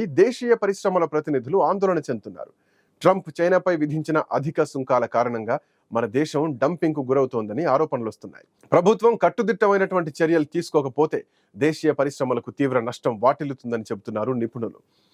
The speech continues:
ఈ మధ్య కాలంలో మన దేశంతో ఆగ్నేయాసియా నుంచి, అంటే ఆ దేశాల నుంచి వర్తకం బాగా పెరిగింది. దీనికి ప్రధాన కారణం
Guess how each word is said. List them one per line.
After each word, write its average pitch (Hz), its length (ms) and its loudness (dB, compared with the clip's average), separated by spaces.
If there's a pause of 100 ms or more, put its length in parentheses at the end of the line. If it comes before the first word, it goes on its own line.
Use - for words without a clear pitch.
(320)
ఈ 139 40 8
మధ్య 208 280 2
కాలంలో 202 400 4 (400)
మన 143 140 2
దేశంతో 202 520 2
ఆగ్నేయాసియా 190 680 2
నుంచి, 185 340 -4 (480)
అంటే 165 240 0
ఆ 135 100 6 (220)
దేశాల 202 420 4
నుంచి 180 360 -4 (300)
వర్తకం 170 460 0
బాగా 147 240 2
పెరిగింది. 104 400 -6 (560)
దీనికి 214 280 2
ప్రధాన 156 380 0
కారణం 147 380 0